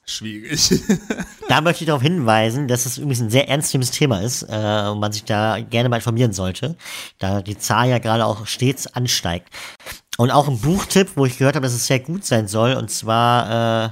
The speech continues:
Speaker 2: gibt es dazu wohl ein Buch von Sebastian Fitzek. Ich habe gerade den Namen vergessen. Äh, genau, Heimweg. Heimweg ist, heißt das Buch, das kann man sich dazu gerne mal durchlesen. Sehr trauriges Thema.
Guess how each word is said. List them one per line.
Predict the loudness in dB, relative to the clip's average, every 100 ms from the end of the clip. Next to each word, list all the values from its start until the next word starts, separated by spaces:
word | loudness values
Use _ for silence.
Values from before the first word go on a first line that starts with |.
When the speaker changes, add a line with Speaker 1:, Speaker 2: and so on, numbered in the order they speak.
| -8
Speaker 2:
gibt | -12 -6
es | -4
dazu | -4 -2 -2 -2 -2
wohl | 2 2
ein | 2 -2
Buch | -2 -4 -6
von | -2 4 4 4 -2 -2 -2 -4 -6 -18 -20 -16 -8
Sebastian | -2 0 0 -2
Fitzek. | -2 -4 -4 -4 -6 -10 -18
Ich | -14
habe | -12
gerade | -10 -8
den | -4 0
Namen | 2 2
vergessen. | -2 -6 -4 -4 -4 -2
Äh, | -2 0
genau, | 2 2 4
Heimweg. | 0 -2 -6 -10 -16 _ _ _ _ _ _ -6
Heimweg | -2 0 0 -2
ist, | -4
heißt | -4 -4
das | -10
Buch, | -6 -8 -8 -8
das | -8 -6 -6
kann | -4
man | -4 -4
sich | -4
dazu | -4 -4 -6
gerne | -4 -2
mal | -2
durchlesen. | -4 -6 -6 -6 -6 -10 -16 _
Sehr | -2 0
trauriges | 2 2 2 -2
Thema. | -8 -8 -10